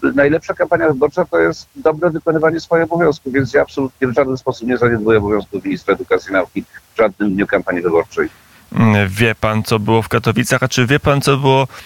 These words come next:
Speaker 2: e, w dniu wczorajszym w Warszawie?
Speaker 1: E, czytam, bo oczywiście siłą rzeczy nie oglądałem, bo byłem w Katowicach. W Katowicach rzeczywiście było pięknie.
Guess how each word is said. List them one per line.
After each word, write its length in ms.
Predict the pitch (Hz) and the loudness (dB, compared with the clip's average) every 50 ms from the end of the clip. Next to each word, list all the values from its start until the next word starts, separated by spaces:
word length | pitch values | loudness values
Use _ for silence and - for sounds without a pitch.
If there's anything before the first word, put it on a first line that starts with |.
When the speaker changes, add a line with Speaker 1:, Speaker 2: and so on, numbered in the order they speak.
| - - - | -10 -2 0
Speaker 2:
e, 160 | 120 120 117 | 2 2 2
w 60 | 107 | 2
dniu 200 | 113 120 131 135 | 2 2 2 2
wczorajszym 560 | 131 - - 127 131 131 - 156 - 156 139 | 2 2 0 0 2 2 0 0 0 0 0
w 180 | 123 131 135 135 | 0 0 0 2
Warszawie? 640 | 139 147 143 135 - - - 104 - - - - - - 127 131 - - - - - - - - - - - - - - - _ - | 2 2 2 2 0 0 0 0 -2 -2 -4 -6 -8 -8 -10 -12 -14 -16 -20 -20 -20 -20 -20 -20 -20 -20 -20 -20 -20 -20 -16 _ 2
Speaker 1:
E, 160 | 139 143 120 | 2 2 2
czytam, 400 | 117 - 185 120 - 101 104 104 | 2 2 0 2 2 2 2 2
bo 80 | 92 117 | 2 2
oczywiście 420 | 113 - - 110 113 - - 120 | 0 0 -2 -6 -6 -4 -4 -4
siłą 220 | - - 123 113 104 | -2 2 2 2 2
rzeczy 240 | 117 107 - - | 2 0 0 0
nie 80 | 113 110 | 0 2
oglądałem, 360 | 107 113 113 104 104 107 110 | 2 2 2 2 2 2 2
bo 100 | 101 110 | 2 2
byłem 160 | 104 107 107 | 2 2 2
w 60 | 98 - | 0 0
Katowicach. 540 | - 107 - 107 92 92 - - 120 127 | -2 -2 -2 -2 -2 -2 0 0 0 -2
W 60 | - - | 0 -2
Katowicach 440 | 113 104 - 107 107 - 107 95 | -4 -2 0 -2 0 0 -2 -4
rzeczywiście 480 | - - - - - 104 101 - - 104 | -4 -8 -12 -6 -4 -4 -4 -2 -2 0
było 200 | 95 95 101 92 | 2 2 2 2
pięknie. 500 | - - 127 104 92 - _ - 92 85 | 2 2 0 0 0 -4 _ -6 -8 -8